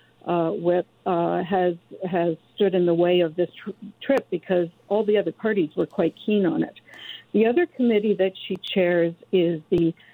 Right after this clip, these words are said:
Canada-Taiwan Friendship Group of Parliament, and that has eighty-nine members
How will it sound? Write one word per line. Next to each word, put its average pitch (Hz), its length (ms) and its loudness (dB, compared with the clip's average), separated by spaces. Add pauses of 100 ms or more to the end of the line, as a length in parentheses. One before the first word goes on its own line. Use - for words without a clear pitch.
(300)
Canada-Taiwan 190 1160 0 (100)
Friendship 214 440 0 (100)
Group 185 440 2
of 175 140 -2 (100)
Parliament, 165 500 0 (480)
and 190 200 2
that 220 180 -2
has 220 180 0 (140)
eighty-nine 208 640 0
members 185 460 0